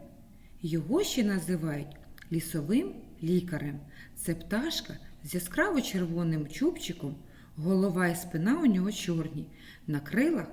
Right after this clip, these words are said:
має білі смужки і полосочки. Ось такі у нас пташки. На цьому наше заняття підходить до кінця. І, як завжди,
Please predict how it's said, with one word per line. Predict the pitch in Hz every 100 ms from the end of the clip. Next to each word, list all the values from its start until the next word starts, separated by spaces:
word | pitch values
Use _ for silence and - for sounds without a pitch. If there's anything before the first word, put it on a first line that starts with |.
| - - 165
має | 160 151
білі | 139 262 294
смужки | 254 - 165 160 - 160 - - - -
і | - 403 - -
полосочки. | - 160 156 143 - - - - 147 - - - - - - - - - - - - - - - -
Ось | - 453
такі | - 202 - 247
у | 214
нас | 180 180
пташки. | - 180 - - 139 143 - - - - - - - - - - _ _ _ _ _ - - - -
На | 269
цьому | - 440 494 208 156 - - 190
наше | 190 185
заняття | 170 175 254 359 - 294 285
підходить | 165 - 175 196 190
до | 170
кінця. | 160 156 151 - 131 139 143 - - - - - - - -
І, | 226
як | 247 330 226
завжди, | 202 185 160 220 330 453